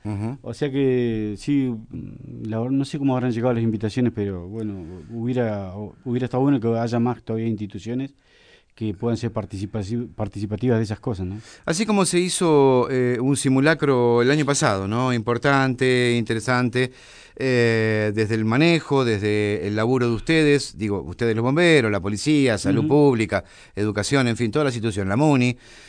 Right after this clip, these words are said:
Speaker 1: eh, porque estamos, ya tenemos una gimnasia, <laughs> lamentablemente,
Speaker 2: Sí,
Speaker 1: ¿no?
Speaker 2: sí.
Speaker 1: Estuvimos en isa, estuvimos Nevada, pandemia
Speaker 2: Pandemia.
Speaker 1: y demás, y bueno, hay que responder a la ciudadanía con, con ayuda y, y hacerlo en forma organizada.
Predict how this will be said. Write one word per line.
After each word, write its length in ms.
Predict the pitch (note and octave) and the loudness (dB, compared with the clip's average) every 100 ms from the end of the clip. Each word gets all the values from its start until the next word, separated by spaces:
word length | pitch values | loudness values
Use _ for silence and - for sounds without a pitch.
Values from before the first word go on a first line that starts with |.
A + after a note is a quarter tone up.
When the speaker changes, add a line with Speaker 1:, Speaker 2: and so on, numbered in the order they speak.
| - | -16
Speaker 1:
eh, 500 | - B2 A#2 A2+ G#2+ G#2 | -4 0 2 2 0 0
porque 460 | A#2 G#2+ A2+ A2 - _ - | -2 2 0 0 -6 _ -14
estamos, 580 | F#2 - D#3+ C3 G#2 - | -10 0 4 4 2 0
ya 140 | A#2 A2+ - | -2 -2 -6
tenemos 460 | G#2+ A#2 E3+ A#2+ G#2+ | -2 2 2 0 -2
una 140 | G2+ | -4
gimnasia, 520 | E2+ G2 G2+ F#2 - | -4 -2 -2 -2 -4
<laughs> 100 | F#2 G2 A2 C3 | -4 -2 -2 0
lamentablemente, 480 | D3 A#2+ A2 G2 F2 | 0 0 -2 -2 -2
Speaker 2:
Sí, 40 | C3+ | 0
Speaker 1:
¿no? 180 | C3+ D3 - | 0 0 -8
Speaker 2:
sí. 80 | - | -16
Speaker 1:
Estuvimos 400 | A2+ A2 A2 G2+ | -4 0 0 0
en 100 | B2+ | 2
isa, 560 | F3+ F3+ E3+ D3 C#3+ C3+ - - | 4 6 4 4 4 2 0 -6
estuvimos 420 | - B2 A#2 G#2+ | 0 2 2 0
Nevada, 800 | A2+ D#3+ F3+ D#3+ C#3 C3 B2 A2+ | 4 6 8 8 6 4 4 2
pandemia 420 | A2+ C3 F3+ E3+ | 2 2 4 6
Speaker 2:
Pandemia. 200 | D3+ C3+ | 6 4
Speaker 1:
y 40 | C3 | 4
demás, 380 | C#3+ F3 F#3+ - | 4 4 4 0
y 500 | B2+ B2 A#2+ A2+ A2+ | 0 2 2 2 2
bueno, 260 | A2+ B2+ - | 2 0 2
hay 160 | B2+ C3+ | 2 2
que 120 | B2+ | 2
responder 540 | A2+ G2+ A2 A2 B2+ | 0 -2 -2 0 2
a 60 | B2+ | 0
la 100 | A2 | -2
ciudadanía 600 | - G#2 G#2 A2 B2 B2+ - - - _ | -2 -2 -2 0 0 -2 -8 -20 -20 _
con, 320 | G2+ G2+ F#2+ | -4 -2 -2
con 180 | F2 G2 | -2 -2
ayuda 360 | G2+ - C3+ B2+ | -2 0 2 2
y, 60 | A2+ | 0
y 340 | G#2 G#2 G2 | 0 0 0
hacerlo 320 | F#2 B2 A#2 | -2 0 0
en 60 | G#2+ | 0
forma 240 | A#2+ A#2 | 0 0
organizada. 640 | G#2+ G2+ G#2 G2+ A#2+ F2 | 0 -2 -2 0 0 -2